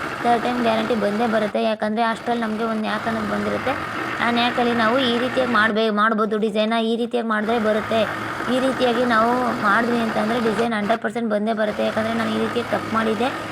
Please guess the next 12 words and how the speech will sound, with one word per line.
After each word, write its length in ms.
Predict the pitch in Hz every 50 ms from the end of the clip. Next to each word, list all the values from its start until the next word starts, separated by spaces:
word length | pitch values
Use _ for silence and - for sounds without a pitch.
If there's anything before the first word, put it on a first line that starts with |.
| - - - -
ಆಮೇಲೆ 240 | 226 233 240 247 262
ಕರೆಕ್ಷನ್ 440 | 254 - 233 220 220 220 - 269 254
ಮಾಡಿಕೊಂಡೆ 380 | 240 226 226 220 226 226 226 240 233
ಈ 40 | 220
ರೀತಿಯಾಗಿ 500 | 220 220 214 220 233 220 214 208 226 220
ಅನ್ನೋದು 280 | 214 214 208 202 269 349 359 - - - - - - 247
ನಮ್ಮ 180 | 247 247 262 269
ಮೈಂಡಲ್ಲಿ 500 | 262 247 240 240 247 247 247 247 254 262 226
ಬಂದ್ಬಿಡುತ್ತೆ. 520 | 226 220 214 220 226 233 208 185 - 262 311 330 - - - - - - -
ಆ 140 | 226 240 262
ಥರ 220 | 247 285 277 294
ಬಂದಾಗ 400 | 269 247 254 247 247 254 254 247